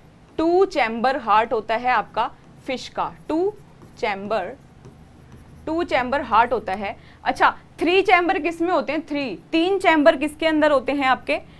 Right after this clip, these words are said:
आपके फ्रॉग के अंदर। फ्रॉग, फ्रॉग के अंदर क्या होते हैं? थ्री चैम्बर होते हैं। अ, फ्रॉग यानी, अ, यानी कि आपके जो एम्फीबियंस है,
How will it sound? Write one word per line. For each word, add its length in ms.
आपके 320
फ्रॉग 340
के 80
अंदर। 280
फ्रॉग, 360
फ्रॉग 300
के 60
अंदर 240
क्या 140
होते 180
हैं? 180
थ्री 220
चैम्बर 360
होते 240
हैं। 200
अ, 280
फ्रॉग 420
यानी, 240
अ, 80
यानी 420
कि 100
आपके 220
जो 100
एम्फीबियंस 800
है, 320